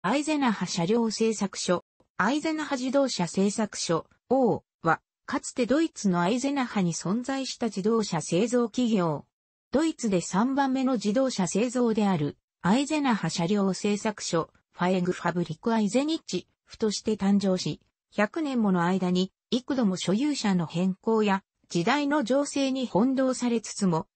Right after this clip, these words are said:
工場での自動車の生産が、現在まで続いている。この項では工場をめぐる所有者変遷の物語が、縦糸となり、横糸として、以下のテーマが編み込まれる。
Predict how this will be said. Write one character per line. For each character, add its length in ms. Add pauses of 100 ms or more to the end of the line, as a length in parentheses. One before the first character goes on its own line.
(140)
工 260
場 280
で 120
の 100
自 180
動 220
車 180
の 100
生 220
産 280
が、 200 (240)
現 260
在 240
ま 140
で 80
続 340
い 80
て 100
い 200
る。 180 (480)
こ 100
の 120
項 220
で 100
は 140
工 240
場 260
を 140
め 120
ぐ 140
る 100
所 160
有 220
者 160
変 200
遷 260
の 160
物 260
語 140
が、 480 (220)
縦 280
糸 240
と 140
な 160
り、 180 (180)
横 300
糸 240
と 140
し 120
て、 220 (220)
以 100
下 140
の 160
テ 220
ー 20
マ 100
が 200
編 100
み 100
込 140
ま 160
れ 100
る。 120